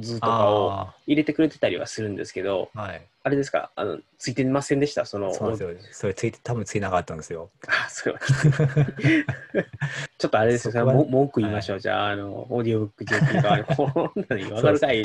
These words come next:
Speaker 1: て。
Speaker 2: そうですね。
Speaker 1: <laughs> Twitterのアカウントリストと本のリストつけろって言って。
Speaker 2: <laughs> そうなんですよ。それがすごいもう、
Speaker 1: はい。
Speaker 2: それだったらもう完璧だったかなって気はしますね。はい。
Speaker 1: なるほど、なるほど。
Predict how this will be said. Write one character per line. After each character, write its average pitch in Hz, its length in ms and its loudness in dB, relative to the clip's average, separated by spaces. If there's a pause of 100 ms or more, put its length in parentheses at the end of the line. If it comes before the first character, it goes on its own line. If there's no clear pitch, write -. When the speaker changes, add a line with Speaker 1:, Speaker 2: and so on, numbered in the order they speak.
Speaker 1:
て。 - 100 -18
Speaker 2:
そ 139 60 0
う 135 40 0
で 139 60 -6
す 170 800 0
ね。 302 120 2
Speaker 1:
<laughs> - 20 -20
Twitter 135 340 -2
の 131 80 2
ア 139 60 -2
カ - 120 -4
ウ 156 40 4
ン - 20 0
ト 151 80 2
リ 151 80 4
ス 147 60 -4
ト 127 80 2
と 107 80 0
本 143 200 2
の 117 60 2
リ - 80 0
ス - 80 -12
ト 110 80 -8
つ - 80 -20
け 170 80 2
ろ - 280 -2
っ - 20 -20
て - 100 -4
言 - 260 4
っ 131 60 6
て。 - 0 -
Speaker 2:
<laughs> - 1700 0
そ - 180 -6
う - 20 -2
な - 0 -
ん - 40 -6
で - 20 -16
す - 80 -16
よ。 107 60 -12
そ - 140 -4
れ 123 120 2
が 127 200 4
す - 220 -6
ご 117 100 4
い 110 60 2
も 87 200 0
う、 - 20 -8
Speaker 1:
は 98 60 -10
い。 - 40 -12
Speaker 2:
そ - 140 -10
れ 95 60 -4
だ - 40 -2
っ - 60 -6
た 127 80 2
ら 101 40 -2
も 92 60 -2
う - 40 -12
完 101 260 -2
璧 95 600 -2
だ 95 100 2
っ - 40 -6
た - 140 -4
か - 80 -4
な - 60 -6
っ - 40 -12
て - 80 -10
気 - 100 -4
は 110 120 -2
し - 100 -8
ま 95 100 -6
す - 120 -12
ね。 78 140 -10 (260)
は 90 160 -4
い。 - 20 -2
Speaker 1:
な 113 80 0
る 113 60 0
ほ 113 60 -2
ど、 107 40 -4
な 107 100 -6
る 104 60 -6
ほ 101 80 -6
ど。 98 260 -8